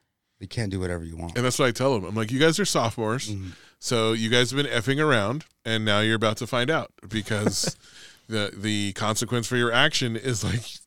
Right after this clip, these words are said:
Speaker 2: this is why you have a bad grade in class. I've been telling you this every day, and now this is happening, and I'm sorry
Speaker 1: Mm-hmm.
Speaker 2: that I'm not sorry, and, you know, this, but this consequence will force,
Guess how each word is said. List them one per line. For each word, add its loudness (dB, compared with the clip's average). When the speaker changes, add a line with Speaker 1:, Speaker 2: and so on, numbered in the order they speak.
Speaker 2:
this -2
is -4
why -2
you 2
have 0
a -2
bad 4
grade 2
in -8
class. -12
I've -2
been -4
telling 2
you -2
this 0
every 2
day, 0
and -6
now -4
this -4
is -6
happening, -6
and -6
I'm -4
sorry -2
Speaker 1:
Mm-hmm. -8
Speaker 2:
that -4
I'm -4
not 2
sorry, -4
and, -8
you -10
know, -8
this, -6
but -4
this -4
consequence -2
will 0
force, -2